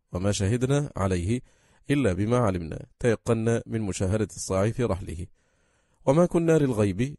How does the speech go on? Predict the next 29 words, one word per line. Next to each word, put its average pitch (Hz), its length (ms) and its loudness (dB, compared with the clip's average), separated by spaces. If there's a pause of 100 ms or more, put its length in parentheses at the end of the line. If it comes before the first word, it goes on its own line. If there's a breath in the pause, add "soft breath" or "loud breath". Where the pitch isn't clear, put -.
لما 113 280 2
غاب 98 260 2
عنا 107 520 -2
حين 123 260 -2
إعطاء 98 480 -2
الموثق 117 520 -6 (680)
حافظين، 92 580 -2 (540)
ولو 117 220 4
علمنا 98 440 -2
أنه 98 280 -2
يسرق 123 400 -2 (580)
لم 113 220 0
نأخذه. - 500 -6 (880)
واسأل - 320 2
القرية 101 480 -2
التي 85 300 -6
كنا 98 300 -6
فيها، - 340 -10 (100)
هي 123 160 0
مصر"، 92 260 -4 (180)
أي 131 260 2 (140)
أرسل 117 300 -2
إلى 92 200 -2
أهلها 101 380 -2
فاسألهم، 87 520 -4 (760)
"والعير"، 113 500 4 (160)
أي 123 120 2
أصحاب 120 400 -2
العير 85 420 -6